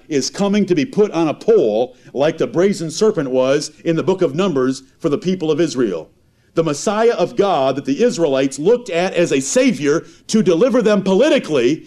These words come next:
and militarily from the power of Rome, that savior, which they thought was going to come in glory and grandeur,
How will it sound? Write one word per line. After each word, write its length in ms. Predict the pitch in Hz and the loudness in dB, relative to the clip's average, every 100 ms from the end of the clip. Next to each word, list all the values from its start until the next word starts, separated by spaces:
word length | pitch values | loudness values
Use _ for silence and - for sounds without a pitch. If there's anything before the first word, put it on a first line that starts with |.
| - | -4
and 160 | 165 170 | -2 2
militarily 720 | 220 208 - 262 277 185 156 | 2 0 0 2 2 4 2
from 140 | 175 170 | 0 -2
the 80 | |
power 420 | - 226 247 233 190 | -2 -2 2 2 2
of 160 | 151 | 0
Rome, 500 | 208 254 196 135 175 - - | 0 0 0 0 -4 -12 -8
that 380 | 120 226 277 - | 0 0 0 -2
savior, 680 | 254 285 247 156 170 156 - _ _ _ _ _ | 0 2 2 0 0 -2 -10 _ _ _ _ _
which 200 | 180 185 | 0 0
they 140 | 185 190 | 0 -2
thought 340 | 185 226 233 | -2 -2 0
was 160 | 170 185 | -2 0
going 160 | 208 | 0
to 60 | 185 | -2
come 280 | - 233 202 | -2 0 0
in 140 | 165 | 0
glory 460 | 170 254 269 214 170 | 2 4 4 2 -2
and 120 | 165 | -2
grandeur, 640 | 247 277 269 165 139 | 0 2 2 0 -2